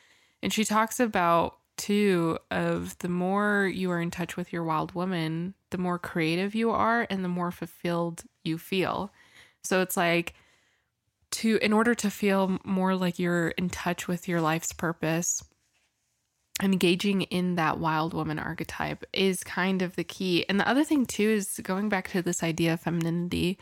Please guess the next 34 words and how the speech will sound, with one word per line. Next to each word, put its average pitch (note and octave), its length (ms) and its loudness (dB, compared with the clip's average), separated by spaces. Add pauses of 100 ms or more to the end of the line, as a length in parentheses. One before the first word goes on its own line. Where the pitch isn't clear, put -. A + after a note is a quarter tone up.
(440)
When G3+ 120 2
I G#3+ 80 4
was B3 160 0
researching, F#3+ 840 2 (460)
um, E3+ 540 2 (240)
like, F3+ 160 2
in F3+ 80 0
astrology, E3+ 960 -2 (200)
one F#3+ 280 0
thing F#3+ 180 0
that - 160 0
can F#3 260 -2
kinda F#3 240 -2
help F3+ 340 -2
us E3+ 460 0 (500)
piece - 280 -2
together E3+ 640 0
of F3+ 360 0
the F3+ 100 -2
function F#3 640 -2
of F#3 160 -6
our F3 100 -2
birth F3 320 -8
chart F#3+ 260 -6
or - 60 -6
something G3+ 360 -4
like G3 200 -2
that G3+ 320 0
is F#3+ 160 -2
looking G3 300 -2
into F#3+ 220 -2
the D#3+ 80 -2
different E3 460 -4 (240)
mythologies E3+ 880 -2